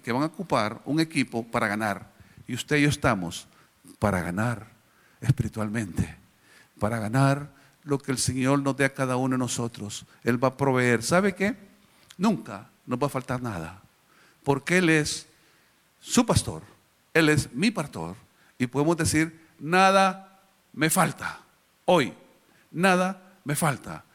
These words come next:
Y mañana, nada me faltará". Entonces, cuando vemos eso y estamos desarrollándonos, podemos entender que las amistades necias, por lo que dice el proverbio,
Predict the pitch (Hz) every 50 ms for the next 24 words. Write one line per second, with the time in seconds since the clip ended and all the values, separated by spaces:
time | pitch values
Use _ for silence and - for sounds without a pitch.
0 | _ _ _ - 151 147 147 156 185 208 160 143 135 139 160 196 - - _ _
1 | _ _ _ - 156 202 196 156 139 139 160 165 - - - 180 185 - 202 208
2 | - 226 240 285 247 160 - - - - - _ _ _ _ - 170 175 196 196
3 | 196 214 202 196 196 240 262 262 254 226 - - - 220 220 202 - - 196 202
4 | - - - - - - _ _ _ _ _ _ _ _ _ _ - - - 139
5 | - - 170 190 202 202 196 - 196 185 185 190 175 156 147 147 151 156 160 170
6 | 170 - - - - - - - _ _ _ - 156 170 202 220 226 - 226 220
7 | 214 226 202 165 160 160 156 - - - _ _ _ _ _ _ - 156 160 165
8 | 165 165 170 175 - 156 151 151 - - 233 233 240 233 202 220 208 180 160 -
9 | 160 156 156 160 - - - - 156 139 131 - - 175 - 220 202 175 202 180
10 | 151 135 123 120 123 135 135 151